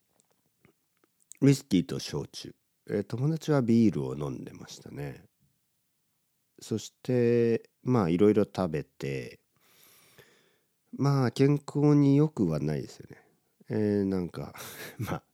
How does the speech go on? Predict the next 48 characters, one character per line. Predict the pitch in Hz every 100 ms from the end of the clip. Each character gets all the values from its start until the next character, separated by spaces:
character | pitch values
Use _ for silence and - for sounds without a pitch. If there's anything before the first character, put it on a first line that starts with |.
| _
居 | -
酒 | 101 113 - 104
屋 | 98
メ | 98 95
ニ | 69
ュ | -
ー |
だ | -
か | _ 67
ら、 | 69 65 _ _ - - - _ _ _ _
ま | -
あ、 | 85
い |
ろ | 82 87
い |
ろ | 90
な、 | 87 82
な | 80 80
ん |
か | 78 76
こ | - 69
う、 |
肉 | 76 73 - 92 78
と | 71
か、 | - 76 71 69 64 62 64 -
油 | - 90 107 85 85
み | - 80
た | 65
い | 67
な | 78
も | 76
の | 71
を。 | 60 - - - -
<laughs> | _ - - -
油 | 80 101 127 156
が | 147
多 | 143
か | 135
っ | -
た | -
ね。 | - 143 139 _ _ _ _ _ _ _ _ _ _ - _ _
魚 | - 131 170 165
も | 151
食 | 143 120
べ |
た | 82
け | 73 69
ど、 | 64 - 95